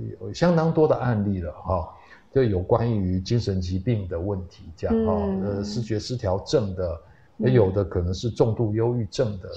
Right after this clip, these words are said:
Speaker 1: 这样，
Speaker 2: 是。
Speaker 1: 哈。如果说他已经达到在行为的状态，已经达到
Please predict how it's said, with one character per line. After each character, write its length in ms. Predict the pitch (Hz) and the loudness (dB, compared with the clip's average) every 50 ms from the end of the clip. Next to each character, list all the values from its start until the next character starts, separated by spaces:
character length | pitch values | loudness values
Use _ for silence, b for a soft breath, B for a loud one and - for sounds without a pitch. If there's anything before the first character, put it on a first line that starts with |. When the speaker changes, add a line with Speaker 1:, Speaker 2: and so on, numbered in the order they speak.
| - - | -12 -8
Speaker 1:
这 120 | - - | -6 -6
样， 80 | 95 - | -4 -4
Speaker 2:
是。 80 | - | -4
Speaker 1:
哈。 180 | - 95 87 - 101 104 | -6 -6 -6 -8 -8 -4
如 140 | 120 165 185 | -2 0 2
果 140 | 147 110 | 2 2
说 400 | 95 - 135 131 131 135 131 B B B B B | 2 2 4 4 4 4 2 B B B B B
他 160 | - 156 160 | -2 0 0
已 60 | 123 | 2
经 260 | 98 - 123 120 127 120 | 2 2 2 2 2 2
达 240 | - 87 90 101 | 0 0 0 0
到 260 | 98 120 117 110 98 95 | 2 2 2 2 2 2
在 200 | 90 135 127 110 | 2 4 4 2
行 320 | 98 - - 98 101 110 120 | 2 -2 -4 -4 -2 -2 0
为 140 | 104 92 95 | 0 0 -2
的 160 | 92 101 95 | -2 -4 -6
状 340 | 98 - 120 107 95 92 95 | -4 -2 -4 -2 -4 -6 -8
态， 220 | - - 117 101 90 | -6 -6 -4 -4 -4
已 40 | 90 | -6
经 220 | 92 104 104 107 | -6 -6 -4 -2
达 160 | 110 131 - | -2 -2 0
到 320 | - 113 104 95 87 B | 2 2 2 2 0 B